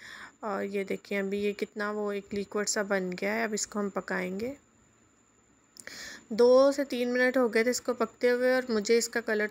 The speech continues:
थोड़ा कम लग रहा था तो मैंने इसमें फूड कलर ऐड किया है, ऑप्शनल है, आप अपनी मर्ज़ी के मुताबिक डाल लें। तो ये ले जी, मज़ेदार सा हमारा हलवा कद्दू ब-,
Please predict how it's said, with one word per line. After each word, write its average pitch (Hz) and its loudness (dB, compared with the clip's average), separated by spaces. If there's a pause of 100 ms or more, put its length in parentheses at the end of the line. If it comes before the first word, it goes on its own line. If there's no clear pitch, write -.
थोड़ा 208 2
कम 208 -2
लग 233 -2
रहा 220 -2
था 233 -6
तो 220 -6
मैंने 208 -4
इसमें 202 -6
फूड 185 -4
कलर 208 -4
ऐड 196 -4
किया 208 0
है, 202 -2
ऑप्शनल 208 -2
है, 214 0
आप 202 -2
अपनी 196 -12
मर्ज़ी 190 -4
के 208 -4
मुताबिक 185 -4
डाल 185 0
लें। 202 -6 (1700)
तो 226 4
ये 233 4
ले 196 2
जी, 190 -4
मज़ेदार 214 6
सा 254 2
हमारा 220 2
हलवा 208 0
कद्दू 208 0
ब-, 202 -2